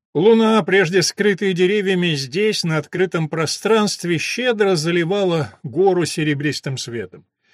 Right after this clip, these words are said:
Озеро располагалось на склоне под углом, словно кто-то положил на траву осколок зеркала.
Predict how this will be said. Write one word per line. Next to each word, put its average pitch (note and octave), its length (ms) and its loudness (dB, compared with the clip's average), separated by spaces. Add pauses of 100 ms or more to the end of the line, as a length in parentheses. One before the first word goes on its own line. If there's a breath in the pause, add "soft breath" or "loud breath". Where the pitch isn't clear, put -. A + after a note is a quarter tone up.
(340 soft breath)
Озеро F3+ 400 4
располагалось E3+ 680 -2
на E3+ 120 -2
склоне D#3+ 420 -2
под B2+ 160 -8
углом, D3 320 -2
словно C3+ 320 -8
кто-то D3+ 280 -2
положил D#3 380 0
на D3+ 100 -2
траву D3+ 300 0
осколок C#3+ 440 -2
зеркала. G#2+ 520 -10